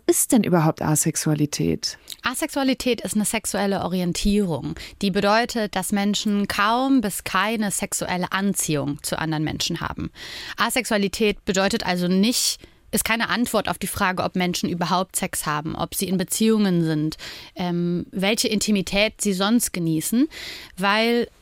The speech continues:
Speaker 2: die Libido, also das eigene Lustempfinden und die sexuelle Anziehung sind zwei unterschiedliche Dinge. Und sexuelle Anziehung bedeutet also erstmal einfach nur,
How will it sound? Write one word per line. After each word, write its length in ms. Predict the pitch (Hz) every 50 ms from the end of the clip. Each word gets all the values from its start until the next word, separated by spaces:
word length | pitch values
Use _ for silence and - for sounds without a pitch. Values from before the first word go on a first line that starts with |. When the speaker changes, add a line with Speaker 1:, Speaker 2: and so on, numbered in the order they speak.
| - - - - -
Speaker 2:
die 120 | 190 190
Libido, 600 | 170 196 240 254 277 294 233 269 277 294 311 320 294
also 160 | - 180 170 175
das 140 | 180 - -
eigene 300 | - 190 202 202 202 185
Lustempfinden 840 | 190 254 269 - - 254 247 - - - 262 254 262 254 277 262 240
und 140 | - 175
die 40 | 185
sexuelle 440 | - - 220 - - 220 185 180 -
Anziehung 500 | - 214 233 - - - 208 196 196 196
sind 180 | - 175 175 -
zwei 220 | - 185 170 -
unterschiedliche 720 | - 160 - - - 175 - - 156 - - 147 147 156 - - - _ _ - -
Dinge. 300 | 175 170 156 147 - - - _ - - - -
Und 140 | - 185 170
sexuelle 360 | 196 190 - - 175 175 165
Anziehung 600 | 151 208 262 294 277 - - 208 208 214 214 214
bedeutet 340 | 196 196 185 175 175 - -
also 200 | - 180 175 - -
erstmal 420 | 180 175 185 190 - - 190 175
einfach 300 | - - 185 - 175 170
nur, 260 | 185 185 180 180 175